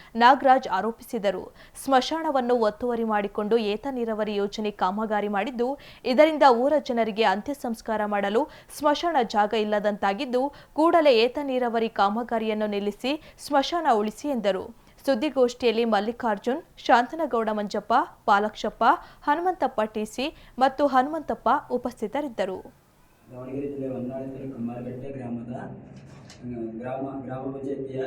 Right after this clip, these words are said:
Speaker 2: ಕಮ್ಮರಗಟ್ಟೆ ಗ್ರಾಮದಲ್ಲಿ ಸುಮಾರು ಒಂದೂವರೆಯಿಂದ ಎರಡು ಸಾವಿರ ಜನಸಂಖ್ಯೆ ಹೊಂದಿದ್ದು, ಸ್ಮಶಾನಕ್ಕಾಗಿ ಕಾಯ್ದಿರಿಸಿದ ಭೂಮಿ ಸರ್ವೆ ನಂಬರ್ ನೂರ ಎಂಟರಲ್ಲಿ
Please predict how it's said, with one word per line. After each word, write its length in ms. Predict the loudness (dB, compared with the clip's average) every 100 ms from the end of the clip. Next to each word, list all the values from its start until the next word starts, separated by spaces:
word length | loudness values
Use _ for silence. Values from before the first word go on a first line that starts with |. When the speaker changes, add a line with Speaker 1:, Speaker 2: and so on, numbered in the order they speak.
| -6
Speaker 2:
ಕಮ್ಮರಗಟ್ಟೆ 420 | -8 -6 -6 -8
ಗ್ರಾಮದಲ್ಲಿ 540 | -6 -6 -6 -8 -10
ಸುಮಾರು 360 | -10 -10 -10 -8
ಒಂದೂವರೆಯಿಂದ 580 | -6 -6 -6 -6 -6 -6
ಎರಡು 200 | -8 -8
ಸಾವಿರ 260 | -10 -8
ಜನಸಂಖ್ಯೆ 460 | -8 -8 -10 -10 -10 -12 -14 -18 -20 -14
ಹೊಂದಿದ್ದು, 400 | -8 -6 -6 -8
ಸ್ಮಶಾನಕ್ಕಾಗಿ 800 | -8 -10 -8 -6 -6 -6 -8 -8
ಕಾಯ್ದಿರಿಸಿದ 520 | -8 -8 -8 -8 -8
ಭೂಮಿ 260 | -8 -8 -10
ಸರ್ವೆ 220 | -10 -10
ನಂಬರ್ 300 | -8 -6 -6
ನೂರ 200 | -6 -6
ಎಂಟರಲ್ಲಿ 840 | -4 -4 -6 -8 -8 -8 -8 -10